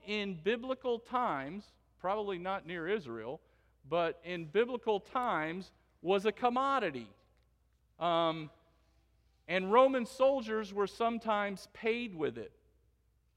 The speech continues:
Now, in the first century, we know there weren't many refrigerators around, so they would take salt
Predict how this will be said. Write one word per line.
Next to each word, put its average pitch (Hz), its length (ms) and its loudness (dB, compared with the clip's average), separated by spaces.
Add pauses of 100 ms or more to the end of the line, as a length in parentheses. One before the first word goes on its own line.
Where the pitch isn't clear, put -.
(180)
Now, 202 320 4 (840)
in 202 180 -4
the 196 100 -2
first 262 360 -2
century, 214 480 0
we 202 180 -6
know 220 180 -2
there 214 140 2
weren't 214 340 -2
many 208 320 -6
refrigerators 180 800 -2
around, 131 380 -2 (540)
so 226 260 4
they 233 160 8
would 220 240 0
take 285 340 0
salt 233 520 4